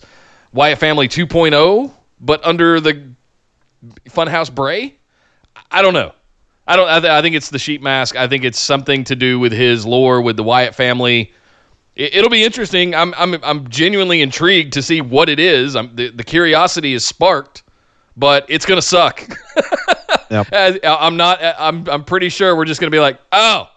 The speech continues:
Speaker 2: Uh,
Speaker 1: all right."
Speaker 2: uh, after
Speaker 1: Well,
Speaker 2: all, all
Speaker 1: shit.
Speaker 2: that, <laughs> all that, and it's a fingernail clipper. Man, that sucks.
Speaker 1: See, that would be kinda awesome, though.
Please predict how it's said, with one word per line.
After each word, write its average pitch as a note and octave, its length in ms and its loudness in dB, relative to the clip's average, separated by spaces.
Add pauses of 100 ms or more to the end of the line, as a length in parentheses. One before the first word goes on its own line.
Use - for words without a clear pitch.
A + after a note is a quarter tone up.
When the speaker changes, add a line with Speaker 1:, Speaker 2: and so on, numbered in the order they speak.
Speaker 2:
Uh, D3 60 -2
Speaker 1:
all A#2 380 0 (480)
right." F3 420 2 (120)
Speaker 2:
uh, - 20 -4 (180)
after C#3 220 -4
Speaker 1:
Well, F#3+ 240 2
Speaker 2:
all, - 0 -
all E3+ 160 0
Speaker 1:
shit. F3 320 0 (2250)
Speaker 2:
that, - 800 -8 (100)
<laughs> - 320 -20
all E3+ 220 4
that, E3+ 180 4
and D3 80 -4
it's C#3 100 -12
a B2 40 -10
fingernail C#3 400 -6
clipper. A2+ 400 -8
Man, D3 280 0
that A#2 120 -6
sucks. - 340 -10 (220)
Speaker 1:
See, D4 220 0
that D4 160 2
would C#4+ 120 -2
be B3+ 100 0
kinda G#3 240 0
awesome, C#3+ 420 -2
though. E2 300 -12